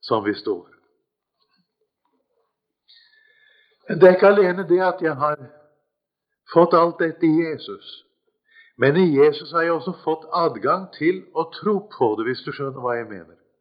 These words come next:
Det var det som hjalp meg da jeg kom til Jesus første gang.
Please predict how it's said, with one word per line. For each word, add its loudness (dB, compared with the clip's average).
Det 10
var 8
det 2
som -4
hjalp 0
meg 0
da 0
jeg -8
kom -4
til -6
Jesus -6
første -6
gang. -4